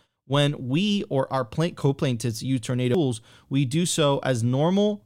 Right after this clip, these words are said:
privacy-seeking Americans. We do not engage in transactions with any foreign person or entity or their property. Instead, we use immutable and widely available software on the Ethereum blockchain to move our own valuables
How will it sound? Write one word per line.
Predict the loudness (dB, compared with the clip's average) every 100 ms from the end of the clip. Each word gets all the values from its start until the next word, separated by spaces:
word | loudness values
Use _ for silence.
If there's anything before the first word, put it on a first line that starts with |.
| _
privacy-seeking | -4 -2 -2 -4 -6 -6 -4 -2
Americans. | 0 0 0 -2 -6 -4
We | -2
do | 0
not | 0 0 0
engage | 0 0 0 0
in | -2
transactions | -2 0 0 -2 -2 -4 -4 -8 -20 -8
with | -2 -2 -2
any | 0 2
foreign | 0 0 0 0
person | 0 -2 0 -2
or | -2 -2
entity | -4 -6 -4 -4 -4 -10 -4
or | -2
their | 0 -2
property. | -2 -2 -2 -8 -6
Instead, | -4 -4 0 2 2 0
we | -4
use | -2 0 0 -2 -12 -8
immutable | 0 4 4 4 4 0 0
and | -2 0
widely | 0 0 -2
available | 0 2 2 0 -2
software | -2 -2 -2 -2 -2 -2 -6 -4
on | 0
the | 2 2
Ethereum | 2 2 2 2
blockchain | 2 0 -2 -2 0 0
to | 0
move | 2 2 2
our | -2 -2
own | 0 0
valuables | 0 0 0 0 0 -2